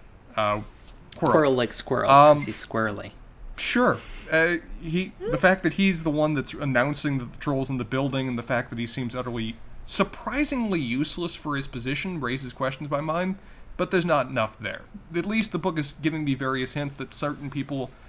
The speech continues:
Speaker 1: should, the suspicion is being raised with respect to them, but not enough to commit quite yet. Uh, let's see here. What other points do I have?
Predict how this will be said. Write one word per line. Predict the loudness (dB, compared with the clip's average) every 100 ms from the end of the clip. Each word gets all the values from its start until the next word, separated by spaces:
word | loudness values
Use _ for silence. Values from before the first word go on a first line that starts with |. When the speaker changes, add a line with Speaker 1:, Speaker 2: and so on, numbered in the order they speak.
| -20 -16
Speaker 1:
should, | -6 4 4 4 0 -14 -12 -14 -10
the | -8
suspicion | -6 -6 -2 0 0
is | 0
being | 0 0 0
raised | 0 0 -2
with | -6
respect | -8 -2 -2 -2
to | -4
them, | -2 0
but | -2 -4
not | -4 -4 -4
enough | -8 -8
to |
commit | -6 -4 -4 -6
quite | -4 -4 -6
yet. | -12 -12 -16 -18 -20 -18 -16 -16 -16 -18 -18 -8
Uh, | -4 2 2 2 -2
let's | -8
see | -12 -12
here. | -12 -14
What | -18
other | -16
points | -12 -12 -12
do | -10
I | -8
have? | -8 -8 -8 -12